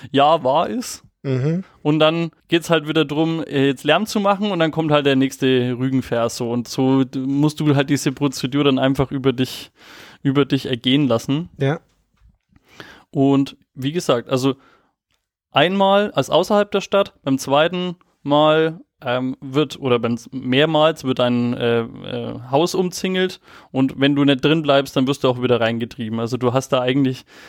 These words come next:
Speaker 1: sehr, sehr wenig Wahl. Verboten ist das Ganze trotzdem.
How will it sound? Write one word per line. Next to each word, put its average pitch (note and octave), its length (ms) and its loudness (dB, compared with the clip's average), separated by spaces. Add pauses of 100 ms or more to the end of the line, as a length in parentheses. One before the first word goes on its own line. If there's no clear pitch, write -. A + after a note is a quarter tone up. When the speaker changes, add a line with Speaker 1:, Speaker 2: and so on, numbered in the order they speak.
(200)
Speaker 1:
sehr, C#3 500 2
sehr C3 320 0
wenig C3+ 380 0
Wahl. A#2+ 420 -2 (1080)
Verboten G#3 680 0
ist A3 140 -2
das G#3 120 -8
Ganze F3 260 0
trotzdem. A#2 560 -8